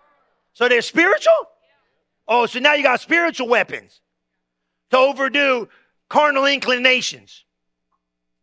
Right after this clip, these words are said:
Question, what happens if you don't start using your spiritual weapons against this carnal stuff? Leave it. Let them see it.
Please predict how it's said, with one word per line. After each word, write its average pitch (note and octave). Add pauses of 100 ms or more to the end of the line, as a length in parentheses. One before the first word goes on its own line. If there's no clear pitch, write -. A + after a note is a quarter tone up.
(340)
Question, F#3+ (360)
what F#4+
happens D4
if A#3+
you C4
don't C#4
start C#4
using B3+
your B3+
spiritual B3
weapons B3
against A#3
this A3+
carnal A#3
stuff? F#3+ (4000)
Leave C#4+
it. B3+ (200)
Let F3+
them A#3
see C4
it. A3+